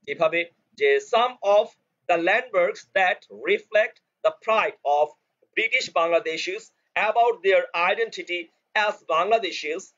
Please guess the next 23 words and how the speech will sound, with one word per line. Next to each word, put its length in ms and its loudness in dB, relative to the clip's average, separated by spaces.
are 140 2
আফতাব 340 0
আলী 120 -2
পার্ক, 340 0
the 100 2
কবি 300 0
নজরুল 240 -2
কালচারাল 480 0
সেন্টার 500 -2
and 280 -2
the 480 0
শহীদ 380 0
মিনার 300 0
মনুমেন্ট। 480 -2
ওকে 140 -4
শিক্ষার্থী 340 -4
বন্ধুরা, 320 -6
আমরা 200 -4
পরবর্তী 800 0
পেজে 340 -2
আমরা 240 0
চলে 280 -4
এসেছি। 380 -8